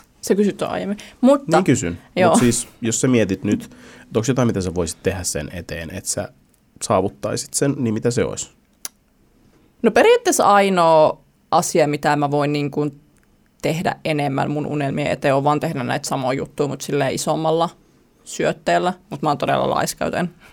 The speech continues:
Speaker 1: <laughs> ei tapahdu. Mutta, mutta se oikeastaan niin kuin minä itse olen vain sellaisten niin kuin isompien unelmieni edessä mielestäni.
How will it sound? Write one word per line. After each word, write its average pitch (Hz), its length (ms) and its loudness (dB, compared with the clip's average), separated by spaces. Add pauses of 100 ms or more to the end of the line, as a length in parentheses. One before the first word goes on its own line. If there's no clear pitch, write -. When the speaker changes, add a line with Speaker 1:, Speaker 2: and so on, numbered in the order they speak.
Speaker 1:
<laughs> - 320 -20
ei 120 160 -2
tapahdu. 247 400 2 (440)
Mutta, 196 560 6 (460)
mutta 226 220 6
se 247 100 6
oikeastaan 208 420 6
niin 175 80 4
kuin 175 100 6
minä 175 180 6
itse 165 280 2
olen 143 220 2
vain 143 380 0
sellaisten 143 400 -2
niin 143 100 -2
kuin - 80 -4
isompien 160 400 -2
unelmieni 170 520 -4 (220)
edessä 185 380 -2 (100)
mielestäni. 214 540 -2